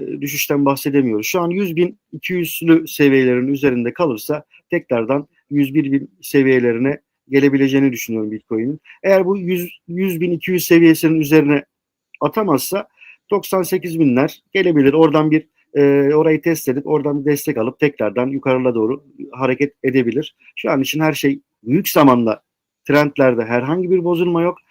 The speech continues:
Her şey yolunda. Hemen Ethereum tarafını da kısaca özetleyeyim. Ethereum arkadaş da şu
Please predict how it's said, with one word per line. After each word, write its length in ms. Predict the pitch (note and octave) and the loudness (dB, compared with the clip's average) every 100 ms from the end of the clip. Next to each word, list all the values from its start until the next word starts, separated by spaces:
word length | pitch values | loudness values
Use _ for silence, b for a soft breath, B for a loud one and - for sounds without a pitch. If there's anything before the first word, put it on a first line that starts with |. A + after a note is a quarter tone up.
| b b b | b b b
Her 180 | A3 F3 | -2 0
şey 200 | F3 E3 | 4 6
yolunda. 480 | C#3+ C3 A#2 D3 - _ _ _ _ - | 6 4 0 -2 -6 _ _ _ _ -8
Hemen 260 | E3+ E3 - | -6 -8 -6
Ethereum 380 | E3 F#3 E3+ E3 | -4 0 0 2
tarafını 440 | E3 D3 D3 C#3 | 2 2 2 0
da 180 | B2+ B2 _ _ _ _ | 0 -2 _ _ _ _
kısaca 500 | - D3+ A#2+ A2+ - - | -4 -2 0 -2 -6 -4
özetleyeyim. 720 | E3+ E3 D#3+ - D3+ D#3+ F3+ _ _ _ _ _ _ _ _ - - _ _ _ _ _ _ _ _ _ _ _ _ _ _ _ _ _ _ _ _ _ _ _ _ _ _ _ _ _ _ _ | -2 2 0 0 0 0 0 _ _ _ _ _ _ _ _ -20 -20 _ _ _ _ _ _ _ _ _ _ _ _ _ _ _ _ _ _ _ _ _ _ _ _ _ _ _ _ _ _ _
Ethereum 400 | E3 E3 F3+ F#3+ | 0 2 2 4
arkadaş 520 | F3+ F#3 F#3 F3+ - | 2 2 0 0 0
da 160 | E3+ E3+ _ | 0 -2 _
şu 380 | - - F3 - | -10 0 0 0